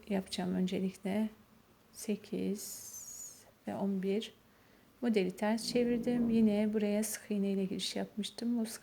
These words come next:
iğnenin içine giriş yapıyorum. On bir tane zinciri buraya sık iğne ile bağladım. Ardından modeli ön yüze çevirdim. Öncelikle yaptığım yuvaya yine sık iğne ile giriş yaptıktan sonra tekrar ikişer zincir çekerek on bir tane sık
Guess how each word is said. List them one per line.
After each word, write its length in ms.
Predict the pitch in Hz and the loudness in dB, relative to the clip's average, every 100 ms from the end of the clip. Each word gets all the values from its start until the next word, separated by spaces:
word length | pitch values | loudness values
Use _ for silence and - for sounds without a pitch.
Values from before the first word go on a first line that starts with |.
| - | -4
iğnenin 380 | 214 196 196 202 | 0 2 2 -2
içine 260 | - 202 | -4 -2
giriş 300 | 196 202 - | -2 -2 -2
yapıyorum. 500 | 233 220 240 233 240 240 - - - - - - - - | -4 -4 -2 0 0 -4 -12 -20 -20 -20 -20 -20 -20 -2
On 240 | 226 247 | 4 6
bir 80 | 185 | 6
tane 340 | 180 208 196 196 | 4 0 2 2
zinciri 420 | 240 220 208 226 | 4 4 4 4
buraya 240 | 226 233 | 2 2
sık 220 | 226 - | 0 -2
iğne 200 | 220 208 | 0 2
ile 180 | 220 226 | 2 2
bağladım. 380 | 214 190 - - - - | 2 0 -4 -12 -20 -4
Ardından 480 | 240 247 196 190 196 | -2 2 2 2 2
modeli 400 | 202 208 214 214 | 2 2 2 4
ön 160 | 220 | 6
yüze 220 | 220 226 240 | 6 4 0
çevirdim. 560 | - 240 240 247 240 - - - - - - - - - | 0 2 2 0 -2 -4 -14 -20 -20 -20 -20 -20 -20 -2
Öncelikle 520 | 262 262 214 185 190 202 | 4 6 6 4 4 2
yaptığım 320 | 226 - 185 | 2 2 2
yuvaya 360 | 202 208 220 | 4 4 4
yine 400 | 226 220 208 214 | 6 6 4 2
sık 240 | 214 - - | 0 -2 0
iğne 220 | 190 190 | 2 4
ile 140 | 190 | 2
giriş 300 | 190 208 - | 2 0 0
yaptıktan 440 | 202 - - 196 190 | -2 -4 -8 -4 -2
sonra 400 | 190 214 220 220 | -2 0 0 0
tekrar 380 | 233 226 202 196 | -2 -4 -4 -4
ikişer 420 | 202 - 208 196 | -4 -4 -2 -2
zincir 320 | 190 190 185 | -2 -2 -2
çekerek 500 | 190 214 208 220 220 220 | -4 -8 -6 -4 -4 -2
on 240 | 214 214 | 2 2
bir 100 | 202 | 2
tane 460 | 190 - 190 190 220 | -4 -4 0 0 0
sık 200 | - | -2